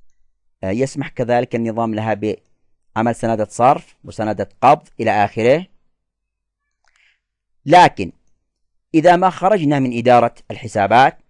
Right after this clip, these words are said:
وذهبنا مثلا إلى إدارة المخزون، العملية توريد مخزني، ماذا نلاحظ؟ نلاحظ أن النظام يقوم بإظهار الرسالة التالية: "لست مخولا بتنفيذ هذا الجزء". السبب أنه المحاسبة ندى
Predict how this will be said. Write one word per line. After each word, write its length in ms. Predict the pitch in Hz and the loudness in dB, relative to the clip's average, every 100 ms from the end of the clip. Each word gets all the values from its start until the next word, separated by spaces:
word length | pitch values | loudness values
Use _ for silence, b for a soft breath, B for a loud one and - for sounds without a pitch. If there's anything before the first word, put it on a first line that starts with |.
| _ _ | _ _
وذهبنا 420 | 113 123 165 147 | -2 0 0 0
مثلا 280 | 135 143 123 | 0 0 -2
إلى 260 | 123 107 113 | -2 -4 -2
إدارة 340 | 110 147 180 | 2 0 0
المخزون، 580 | 160 143 123 143 180 240 - _ _ _ _ _ _ _ - | -4 -6 -6 -4 -4 -6 -16 _ _ _ _ _ _ _ -2
العملية 580 | 135 123 117 117 117 101 | 0 2 0 0 -2 -2
توريد 380 | - 117 143 123 | -2 -4 -2 -4
مخزني، 380 | 120 120 127 | -6 -4 -2
ماذا 240 | 175 262 165 | 0 0 0
نلاحظ؟ 520 | 117 107 - 143 165 - _ _ _ | 0 -2 -2 -4 -4 -8 _ _ _
نلاحظ 480 | 107 117 117 - 135 - _ _ - | -4 -2 0 0 -2 -4 _ _ -8
أن 120 | 117 | -4
النظام 640 | 117 117 113 131 175 202 190 _ _ _ _ _ _ - - _ _ | -2 -2 0 2 2 0 -4 _ _ _ _ _ _ -20 -20 _ _
يقوم 320 | 120 - 165 135 | -6 -4 -4 -2
بإظهار 360 | 135 143 151 | -2 -2 -4
الرسالة 320 | 120 107 131 | -4 -2 -4
التالية: 360 | 151 131 104 92 | -2 -2 -2 -2
"لست 280 | 143 208 185 | -6 -4 -4
مخولا 560 | 156 - 135 139 139 | -4 -2 -2 0 0
بتنفيذ 460 | 117 120 113 127 117 | -4 -8 -10 -8 -6
هذا 140 | 117 143 | -4 -4
الجزء". 280 | 123 104 _ | -4 -8 _
السبب 380 | 165 - 185 208 - | -4 0 -2 0 -2
أنه 320 | 160 135 101 - _ _ _ - | -2 -2 -4 -10 _ _ _ -2
المحاسبة 680 | 117 117 - 165 196 190 170 | 0 -2 -4 -6 -6 -2 -2
ندى 320 | 160 151 156 | 0 0 0